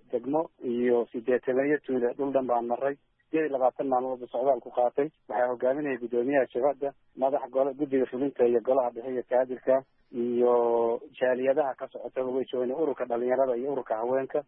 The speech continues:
intaba way, way socdeen. Waqti ballaaran buu ahaa, ilaa afartan qof, ee, dhan. Marka waxaan soo aragnay nolosha dadka, waxaan soo aragnay baahida, waxaan aragnay horumar la'aanta aad u ballaaran,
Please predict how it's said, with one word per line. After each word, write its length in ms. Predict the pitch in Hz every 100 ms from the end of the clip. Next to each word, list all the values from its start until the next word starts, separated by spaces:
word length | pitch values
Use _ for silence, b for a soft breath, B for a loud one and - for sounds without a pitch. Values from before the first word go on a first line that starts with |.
| _ _ _
intaba 320 | 139 139 131 127
way, 240 | 131 127
way 180 | 131 135 -
socdeen. 440 | 117 123 135 147 - _ 135
Waqti 240 | 151 151
ballaaran 460 | 135 135 135 143 123
buu 160 | 120
ahaa, 280 | 113 123 131 - _ _ _ _ _ - 127
ilaa 180 | 131 131
afartan 440 | 127 143 139 135 120
qof, 180 | 135 - _ -
ee, 200 | 120 120
dhan. 260 | 135 147 160 _ _ -
Marka 320 | 135 139 135
waxaan 240 | 131 143 131
soo 160 | 165
aragnay 280 | 160 135 135
nolosha 320 | 135 143 -
dadka, 400 | 120 139 - 165 - _ _ _ -
waxaan 240 | 123 131
soo 120 | 143
aragnay 320 | 147 135 131
baahida, 440 | 113 123 131 143 151 - _ 120
waxaan 240 | 127 139
aragnay 440 | 127 123 123 131 147 147 _ 127
horumar 400 | 127 127 123 120
la'aanta 440 | 127 139 151 -
aad 540 | 151 160 165 160 147
u 60 | 147
ballaaran, 480 | 131 123 123 131